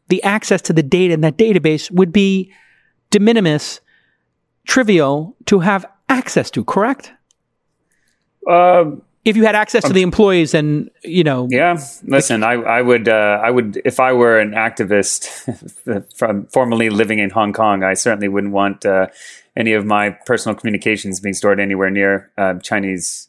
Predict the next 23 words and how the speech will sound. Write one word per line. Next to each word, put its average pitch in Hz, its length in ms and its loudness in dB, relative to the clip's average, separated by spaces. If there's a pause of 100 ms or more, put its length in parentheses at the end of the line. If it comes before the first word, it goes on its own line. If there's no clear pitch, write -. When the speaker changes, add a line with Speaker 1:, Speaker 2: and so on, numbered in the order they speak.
Speaker 2:
uh, 110 240 -10 (340)
you 101 100 -10
know, 90 140 -12 (240)
access 101 580 -2
or, 92 500 -2 (220)
you 104 80 -14
know, 87 160 -10 (240)
any 101 180 -2
of 90 120 -2
their 95 100 -2
networking 95 380 -6
equipment. 95 340 -6 (680)
Speaker 1:
Yeah. 123 340 0 (100)
A-, 170 160 -4
and 175 300 0
so 185 280 0
th-, 180 100 -14 (680)
the 185 160 2
idea 208 440 2
that 180 200 -2
we 170 80 2
would 156 160 2
allow 143 720 0